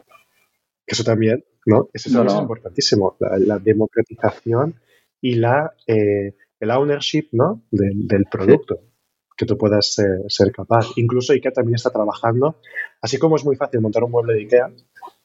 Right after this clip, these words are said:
Speaker 1: también estamos trabajando para que sea muy fácil desmontar
Speaker 2: Claro.
Speaker 1: un mueble de ikea. Y que pueda volver a s-, a, a ser, a, trabajado
Speaker 2: Ujú.
Speaker 1: por pieza,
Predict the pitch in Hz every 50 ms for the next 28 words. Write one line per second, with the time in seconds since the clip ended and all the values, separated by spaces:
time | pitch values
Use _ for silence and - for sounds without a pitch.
0 | _ _ _ _ - 123 113 123 117 - 147 135 127 - - 127 113 107 - 131
1 | 131 135 - 110 110 101 - - 127 123 123 135 127 135 127 110 110 113 113 104
2 | 98 95 90 85 85 85 92 92 95 92 92 95 - - - - - _ _ _
3 | - - - - - - - - - - _ _ _ _ _ _ _ _ _ _
4 | _ _ _ _ _ _ - 120 - 117 120 117 110 113 117 117 104 110 110 113
5 | 110 - - - 104 98 101 - 101 98 92 - - 101 98 98 104 104 98 95
6 | 92 92 92 90 90 - - 101 95 - 110 101 92 95 - - - 110 110 -
7 | -